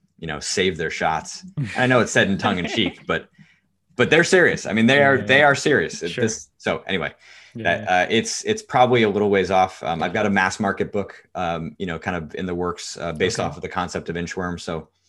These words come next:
Speaker 1: you know, maybe
Speaker 2: Nice.
Speaker 1: after that comes out and maybe the timing will work well with a couple of my guys breaking through.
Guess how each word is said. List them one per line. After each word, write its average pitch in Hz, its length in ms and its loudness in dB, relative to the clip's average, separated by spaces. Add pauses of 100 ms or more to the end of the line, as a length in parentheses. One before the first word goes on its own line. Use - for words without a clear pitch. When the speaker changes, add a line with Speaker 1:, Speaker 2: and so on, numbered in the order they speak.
(220)
Speaker 1:
you 92 80 -8
know, 82 60 -2
maybe 92 200 -2
Speaker 2:
Nice. 82 80 -2
Speaker 1:
after 85 140 -6
that 82 160 -2
comes 85 180 -8
out 82 200 -4
and 73 200 -12 (440)
maybe 85 120 -6
the 80 80 -6
timing 85 280 -4
will 80 100 -6
work 78 200 -8
well 80 180 -4
with 76 140 -6
a 73 280 -10
couple 95 160 -8
of 80 40 -8
my 76 120 -4
guys 76 240 -4
breaking 71 280 -12
through. 67 240 -18